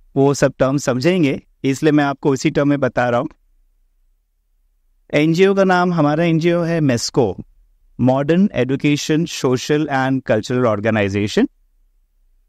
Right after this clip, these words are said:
ये ऑर्गेनाइजेशन जो है, पिछले तिरपन साल से मुंबई में काम कर रहा है। अब, यस, तिरपन साल से, फिफ्टी थ्री years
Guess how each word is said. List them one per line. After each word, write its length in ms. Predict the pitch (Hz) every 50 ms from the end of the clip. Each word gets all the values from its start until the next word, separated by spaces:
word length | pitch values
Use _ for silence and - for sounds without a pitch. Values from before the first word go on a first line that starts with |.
| _ _ _ -
ये 160 | 131 151 170
ऑर्गेनाइजेशन 840 | 175 165 156 156 160 160 156 160 160 156 160 156 160 - - 156 160
जो 140 | 151 160 156
है, 260 | 156 165 160 165 170 170 _ _ _ _ _ _ _ _ _ _ _ -
पिछले 340 | 143 135 - - 156 151
तिरपन 460 | 143 _ - 147 131 117 - 151 156 156
साल 320 | - - 143 135 131 135
से 380 | 135 - - 143 139 139 147 151 _ _ _ _ _ -
मुंबई 460 | 120 120 120 127 127 127 139 147 147
में 240 | 147 147 139 139 127
काम 300 | - 135 123 123 123 123
कर 180 | - 131 117
रहा 280 | 113 120 117 117 120 120
है। 220 | 113 131 156 220 _ _ _ _ _ _ _ _ _ _ _ _ _ _ _ _ _ _ _ _ _ _ _ _ _ _ -
अब, 600 | 131 139 147 143 135 151 147 147 147 147 143 - _ _ _ _ _ _ _ _ _ _ _ _ _ _
यस, 320 | 131 143 131 107 - - - _ _ _ _ _
तिरपन 340 | 156 151 131 _ 151 147 147
साल 280 | 135 - 123 110 110
से, 160 | 104 - 170 202
फिफ्टी 320 | - - 127 113 - 139
थ्री 260 | 123 - 127 135 123
years 400 | 113 117 151 233 - - - -